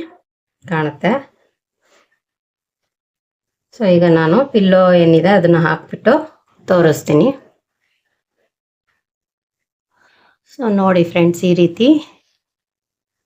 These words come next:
ಫಿನಿಶಿಂಗ್ ಅನ್ನೋದು ಬಂದಿದೆ. So ನೀವು ಕೂಡ ಮನೆಯಲ್ಲಿ ಆರಾಮಾಗಿ ಈ ಥರ ಡಿಸೈನು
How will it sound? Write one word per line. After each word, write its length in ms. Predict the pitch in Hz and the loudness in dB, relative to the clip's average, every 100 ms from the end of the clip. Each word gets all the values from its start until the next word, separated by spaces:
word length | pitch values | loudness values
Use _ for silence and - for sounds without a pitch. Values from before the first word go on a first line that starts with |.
| _ | _
ಫಿನಿಶಿಂಗ್ 480 | 220 185 175 170 165 | -2 0 0 2 2
ಅನ್ನೋದು 240 | 151 156 165 | 2 0 0
ಬಂದಿದೆ. 380 | 165 151 151 165 - _ _ _ _ _ _ _ _ _ _ _ _ _ _ _ _ _ _ _ _ _ _ _ _ _ _ _ _ _ _ _ | 0 0 0 -2 -4 _ _ _ _ _ _ _ _ _ _ _ _ _ _ _ _ _ _ _ _ _ _ _ _ _ _ _ _ _ _ _
So 160 | 226 185 | -2 0
ನೀವು 200 | 185 185 180 185 | 2 2 0 2
ಕೂಡ 120 | 175 170 170 | 2 4 2
ಮನೆಯಲ್ಲಿ 340 | 165 170 175 165 | 2 2 2 0
ಆರಾಮಾಗಿ 540 | 165 165 160 156 165 285 339 _ _ _ _ _ 185 | 0 0 0 2 0 -2 -6 _ _ _ _ _ -8
ಈ 20 | 175 | -4
ಥರ 100 | 165 160 160 | -2 0 0
ಡಿಸೈನು 440 | 160 165 156 | 2 2 2